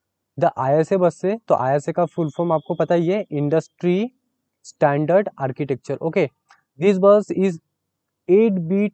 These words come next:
wide, so data transfer can only occur in eight bit chunks on this bus। तो जो ये आपका एक्सपेंशन बस होता है, आईएसए बस, ओके, ये एट बिट डेटा जो है वो कैरी कर सकता है, ओके।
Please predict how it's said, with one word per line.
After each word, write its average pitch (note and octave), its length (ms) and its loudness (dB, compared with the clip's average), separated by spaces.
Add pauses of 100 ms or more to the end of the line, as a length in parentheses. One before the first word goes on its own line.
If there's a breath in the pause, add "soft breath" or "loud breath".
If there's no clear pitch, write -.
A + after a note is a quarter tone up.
wide, D#3 340 4
so - 220 -10
data D3 380 -2
transfer E3 440 -4
can F3+ 320 -2
only D3 320 -4
occur D#3 380 0
in F#3 160 0 (120)
eight D#3+ 260 0
bit E3+ 220 -2 (260)
chunks E3 300 -4
on D3+ 160 -4
this D#3 220 -6
bus। C3 280 -6
तो D#3 100 -4
जो E3+ 400 -4 (640)
ये D#3 100 -2
आपका F3+ 560 0 (100)
एक्सपेंशन D#3 680 -4
बस D3+ 240 0
होता E3 220 0
है, C#3+ 100 0
आईएसए C#3 280 -2
बस, D#3 220 -4
ओके, D3+ 320 -4 (440)
ये E3 340 0 (100)
एट D#3 200 0
बिट F3 240 -2 (260)
डेटा D3 280 2
जो E3 180 0
है F#3 120 2
वो F#3 80 0
कैरी C#3 280 -2
कर D3+ 140 -2
सकता - 320 -8
है, E3+ 100 -6
ओके। D#3 300 -6